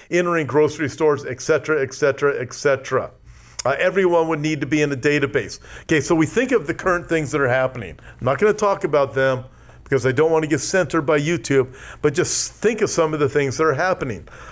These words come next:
Um, so again, uh, you're gonna have to be a good citizen, labeled as a good citizen. You're going along with the system in order to participate in everyday life.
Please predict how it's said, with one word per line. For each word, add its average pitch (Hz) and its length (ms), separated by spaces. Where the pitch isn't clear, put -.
Um, 131 300
so 185 200
again, 143 480
uh, 135 260
you're 147 200
gonna 160 240
have 151 320
to 156 340
be 143 220
a 135 120
good 156 320
citizen, 143 800
labeled 208 420
as 147 160
a 135 60
good 127 240
citizen. 135 460
You're 127 100
going 165 320
along 170 320
with 147 220
the 143 80
system 190 1000
in 147 140
order 151 240
to 170 160
participate 151 640
in 135 80
everyday 131 420
life. 165 460